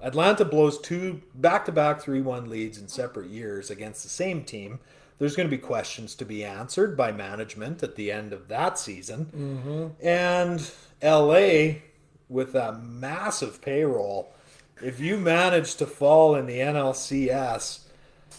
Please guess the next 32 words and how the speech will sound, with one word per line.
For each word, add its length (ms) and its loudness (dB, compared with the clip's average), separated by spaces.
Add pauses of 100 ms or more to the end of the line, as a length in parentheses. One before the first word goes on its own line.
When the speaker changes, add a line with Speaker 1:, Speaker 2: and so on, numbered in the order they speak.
(160)
Speaker 1:
uh, 520 0 (460)
there's 180 -10
gonna 200 -6
be 520 -4 (600)
some 160 -6
heads 360 0
to 100 -8
roll, 500 -2
I 60 -10
would 180 -10
say, 460 2 (200)
at 60 -18
the 60 -10
Speaker 2:
Yeah. 280 0 (220)
Speaker 1:
end 160 -6
of 140 -2
that 280 0
season. 540 -2
So, 640 6 (100)
<clears throat> 100 -16
uh, 200 -2
tomorrow 580 4
night, 520 -6 (140)
tune 280 -6
in. 320 -10
It, 240 -12
it 180 -10
should 300 -6
be 140 -4
an 100 -6
absolute 800 -8
dandy. 560 -10